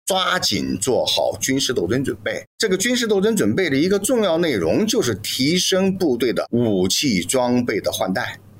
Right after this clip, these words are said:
所以他有大量的资源会投入到了这个装备研发、装备研制和装备列装部队。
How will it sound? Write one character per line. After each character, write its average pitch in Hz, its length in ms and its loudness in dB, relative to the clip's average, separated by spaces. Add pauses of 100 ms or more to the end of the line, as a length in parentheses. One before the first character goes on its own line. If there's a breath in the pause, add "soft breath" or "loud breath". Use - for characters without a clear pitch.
(320 loud breath)
所 214 160 0
以 156 160 0
他 - 180 0 (260)
有 90 140 2
大 117 240 -4
量 95 200 0
的 85 80 0
资 - 200 0
源 80 300 2
会 85 220 -2 (160)
投 104 340 2
入 185 240 2
到 78 200 0
了 - 200 -2 (300)
这 101 120 -2
个 71 240 0
装 139 220 0
备 104 140 0
研 85 200 0
发、 110 400 -2 (220 loud breath)
装 131 180 0
备 117 160 -2
研 82 280 0
制 95 300 0
和 101 220 0
装 120 240 0
备 95 200 -2
列 113 180 0
装 107 180 0
部 107 120 0
队。 104 260 -2